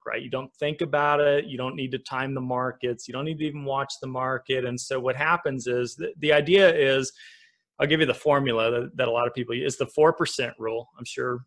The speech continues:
a lot of your listeners have heard of the four percent rule. It's the traditional financial advice that if you do a four percent withdrawal rate on your paper asset accounts, that you can theoretically, you know, retire. So,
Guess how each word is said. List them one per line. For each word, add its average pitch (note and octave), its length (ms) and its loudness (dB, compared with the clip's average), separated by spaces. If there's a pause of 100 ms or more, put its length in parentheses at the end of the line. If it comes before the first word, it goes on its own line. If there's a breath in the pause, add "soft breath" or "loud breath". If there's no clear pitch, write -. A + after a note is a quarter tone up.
a C3+ 40 -6
lot B2 120 0
of B2 40 -2
your A#2+ 140 -2
listeners B2 360 -4
have A#2 140 -8
heard B2 160 -2
of A#2+ 60 -4
the A#2 60 -8
four A#2+ 260 -6
percent A#2 420 -12
rule. A#2 160 -4
It's - 100 -8
the C3+ 120 -2
traditional C#3 580 0
financial A#2 600 -8
advice - 800 -12
that A2+ 200 -4
if - 160 -10
you B2 220 -4
do C3 200 0
a A#2+ 60 0 (100)
four D#3 200 4
percent C#3+ 560 -4
withdrawal C3+ 680 4
rate A#2 440 0 (140)
on A#2 540 -2 (340)
your D3+ 180 -4
paper A#2+ 380 -2
asset A#2 440 0
accounts, G#2+ 640 -4
that A#2+ 160 -8
you A#2 100 -8
can A2+ 240 -10
theoretically, A2 840 -4 (680)
you C3 120 -12
know, G#2 220 -10 (180)
retire. A2 560 0
So, A2+ 340 2